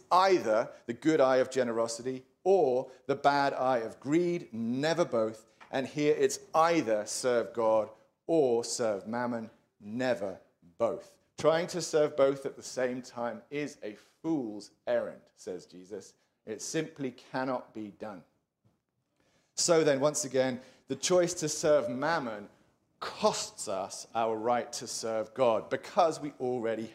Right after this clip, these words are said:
have a master. And this might be one of the most terrifying things Jesus ever said, because becoming a servant of mammon sounds as easy as starting up a store of treasure on earth, something that we're all very tempted to do.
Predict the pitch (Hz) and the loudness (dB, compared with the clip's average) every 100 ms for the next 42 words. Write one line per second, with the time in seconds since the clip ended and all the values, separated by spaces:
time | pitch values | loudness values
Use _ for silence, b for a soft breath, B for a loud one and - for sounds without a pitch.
0 | - 151 147 135 110 107 107 98 - - | -10 -4 -4 -4 -8 -6 -8 -8 -12 -16
1 | - b b b 143 190 190 185 165 131 | -16 b b b 2 2 2 2 2 0
2 | 131 120 113 - 147 113 110 107 95 107 | -2 -2 -4 0 2 2 -2 -10 -10 -12
3 | 104 - 107 104 90 - 104 92 - - | -14 -14 -12 -12 -12 -12 -10 -8 -8 -4
4 | 120 73 - _ _ _ - 135 160 - | -4 -4 -12 _ _ _ -2 2 2 0
5 | - 208 202 156 - 151 139 117 110 120 | 0 2 2 -2 2 2 2 -2 -6 -6
6 | 151 135 113 - - 190 160 127 - 135 | -4 -4 -6 -8 -2 0 0 -2 -2 0
7 | 123 147 208 226 127 113 123 139 131 - | 0 2 2 2 0 -4 0 0 0 0
8 | 156 151 143 135 120 113 - 113 110 - | 2 2 -2 -6 -6 -8 -4 -4 -4 -6
9 | 117 110 110 104 101 135 202 196 - 120 | -2 -2 0 -4 0 2 2 0 -2 -2
10 | 117 110 98 104 110 117 113 B B 117 | -2 -10 -8 -8 -4 -4 -4 B B -2
11 | 117 120 139 117 - 107 - 90 131 190 | 0 0 -6 -8 -8 -14 -14 -10 0 0